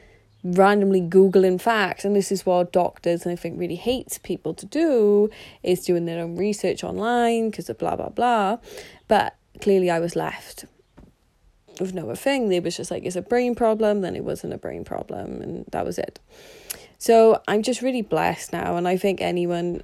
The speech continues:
I would highly recommend this. You know, if you go to a hospital and then they just leave you,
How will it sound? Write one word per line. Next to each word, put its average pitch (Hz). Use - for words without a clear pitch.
I 190
would 190
highly 190
recommend 175
this. 170
You 180
know, 175
if 175
you 190
go 180
to 170
a 175
hospital 175
and 185
then 180
they 175
just 175
leave 190
you, 214